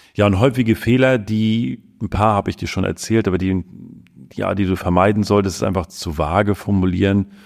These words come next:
oder halt auch, ja, was ich gesagt habe, dass zu viele Ziele setzen. Und das größte Learning ist aus meiner Sicht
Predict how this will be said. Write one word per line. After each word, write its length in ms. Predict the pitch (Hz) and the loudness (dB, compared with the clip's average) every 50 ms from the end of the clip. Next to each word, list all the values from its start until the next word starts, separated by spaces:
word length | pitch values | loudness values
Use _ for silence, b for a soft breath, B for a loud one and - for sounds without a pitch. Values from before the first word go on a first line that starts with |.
| B B B B | B B B B
oder 260 | B 98 95 92 85 87 | B 2 2 2 2 2
halt 200 | 90 87 87 95 | 0 0 2 0
auch, 260 | 87 80 - - - - | 0 -2 -2 -6 -10 -6
ja, 140 | 92 92 - - | -4 -2 -2 -2
was 160 | - 90 85 | -2 -2 -2
ich 220 | 92 87 - _ - | -2 -4 -6 _ -4
gesagt 300 | 90 87 87 90 - - | 0 0 0 0 0 -2
habe, 100 | 85 87 | -4 -6
dass 160 | - - _ _ _ _ | -6 -8 _ _ _ _
zu 200 | - - - 90 | -14 -12 -10 -10
viele 600 | - - - 98 92 87 85 78 - - - _ | -10 -4 0 2 2 4 4 2 2 -2 -10 _
Ziele 420 | - - - 98 98 90 82 78 | -12 -4 0 2 2 4 2 2
setzen. 540 | 71 - - - - - - - - - - _ _ _ _ b b b b b b b b b b b b b b | 0 -4 -6 -8 -8 -10 -14 -16 -18 -20 -20 _ _ _ _ b b b b b b b b b b b b b b
Und 480 | - 120 120 135 151 165 147 - - - - _ _ _ _ _ _ _ _ _ _ _ _ _ _ _ - | 0 2 4 4 4 2 0 -4 -8 -16 -18 _ _ _ _ _ _ _ _ _ _ _ _ _ _ _ -14
das 180 | 87 82 - - | -14 -14 -14 -10
größte 480 | - - 98 110 127 127 - - 120 | -4 2 2 4 4 2 0 0 0
Learning 680 | 107 107 107 107 107 104 104 104 107 107 107 110 110 - - _ _ _ _ _ _ _ | 2 2 2 2 2 2 2 0 0 0 -2 -4 -8 -12 -16 _ _ _ _ _ _ _
ist 200 | - 92 87 - | -4 -4 -4 -4
aus 220 | - 76 71 - - | -6 -10 -10 -6 -4
meiner 400 | 73 71 78 92 101 101 101 92 | -2 0 2 2 4 2 2 2
Sicht 560 | 95 95 95 95 95 - - - - - | 2 2 2 2 0 -4 -14 -20 -20 -20